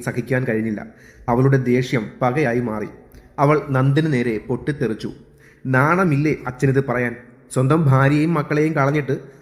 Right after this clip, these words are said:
സ്വന്തം സുഖം നോക്കി വേറെ ഒരുത്തിയുടെ കൂടെ പോയി താമസിച്ചു. സ്വന്തം കുടുംബം ഇല്ലാതാക്കി. ഇപ്പോൾ വീണ്ടും," അവൾ പറഞ്ഞു വന്നത് പാതിയിൽ നിർത്തി. മാലതി ബാക്കി കേൾക്കാൻ നിൽക്കാതെ കരഞ്ഞുകൊണ്ട്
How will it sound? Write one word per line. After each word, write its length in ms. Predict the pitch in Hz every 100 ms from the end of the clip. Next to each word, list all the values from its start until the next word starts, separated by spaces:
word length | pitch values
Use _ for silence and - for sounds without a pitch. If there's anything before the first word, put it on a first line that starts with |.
| -
സ്വന്തം 360 | - 131 135 165
സുഖം 240 | 170 160
നോക്കി 240 | 156 156 151
വേറെ 320 | 127 135 160
ഒരുത്തിയുടെ 400 | 160 143 - 147
കൂടെ 200 | 143 143
പോയി 180 | 143 143
താമസിച്ചു. 460 | 123 117 135 131 117 - - - - _ -
സ്വന്തം 300 | 123 135 175
കുടുംബം 300 | 165 156 147
ഇല്ലാതാക്കി. 440 | 120 139 127 - - - - -
ഇപ്പോൾ 260 | 113 151 151
വീണ്ടും," 420 | 113 117 135 147 143 - - - - - - - -
അവൾ 200 | 135 160
പറഞ്ഞു 340 | 165 139 143 156
വന്നത് 320 | 147 143 139 139 -
പാതിയിൽ 480 | 117 123 131 127 127
നിർത്തി. 280 | 117 - 110 - - -
മാലതി 440 | 113 117 123 123 131 123
ബാക്കി 360 | 117 120 131
കേൾക്കാൻ 440 | 135 120 120 127 127
നിൽക്കാതെ 400 | 123 120 127 117 - -
കരഞ്ഞുകൊണ്ട് 600 | 127 120 131 135 120